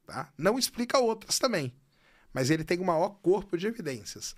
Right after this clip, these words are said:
As outras teorias alternativas explicam algumas coisas, só que elas não têm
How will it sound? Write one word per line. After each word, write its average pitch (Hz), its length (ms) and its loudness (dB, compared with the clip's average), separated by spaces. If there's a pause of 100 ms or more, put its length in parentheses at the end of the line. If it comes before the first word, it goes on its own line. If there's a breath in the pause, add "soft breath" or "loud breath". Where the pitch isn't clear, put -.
As 160 280 2
outras 156 440 0
teorias 139 440 0
alternativas 127 880 -2 (680 soft breath)
explicam 190 580 4
algumas 139 460 0
coisas, 170 680 2
só - 180 -2
que 156 100 0
elas 170 120 2
não 170 120 -2
têm 170 180 -2